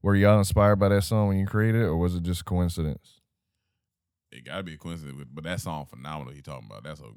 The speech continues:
Speaker 2: that song thump. Um, uh, or he or she, my bad. I didn't know if it was a woman. Um, no, I don't, I think, I think we just was inspired by having six guys in the Honda.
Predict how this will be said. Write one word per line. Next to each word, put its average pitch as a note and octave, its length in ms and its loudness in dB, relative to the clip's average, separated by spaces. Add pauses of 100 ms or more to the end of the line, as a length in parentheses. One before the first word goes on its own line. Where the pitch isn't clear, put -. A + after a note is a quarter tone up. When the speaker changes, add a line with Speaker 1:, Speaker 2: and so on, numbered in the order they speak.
Speaker 2:
that D2 160 -16
song A#1+ 360 -20
thump. C#2 280 -18 (160)
Um, C2+ 720 -16 (960)
uh, F#2+ 920 -6
or D#2+ 160 -12
he E2 180 -14
or C#2+ 120 -14
she, - 220 -20
my A1 120 -20
bad. G1+ 200 -20
I - 20 -20
didn't G#1 140 -20
know G1+ 140 -20
if G1+ 60 -20
it G#1 100 -20
was G1+ 140 -20 (180)
a - 40 -20 (400)
woman. G2+ 240 -20 (680)
Um, F2+ 500 -8 (340)
no, C3 140 -4
I F#3+ 180 -4
don't, F#3 180 -8
I D#3+ 80 -2
think, E3 320 -8 (800)
I A#2 100 -8
think C3+ 220 -6
we B2+ 140 -6
just A2 200 -8
was G#2+ 140 -10
inspired A2 460 -2
by F#2+ 260 -4 (100)
having F#2 400 -6
six G#2 260 -10
guys G2 260 -6
in F#2 80 -10
the F2+ 60 -12
Honda. C3+ 340 -4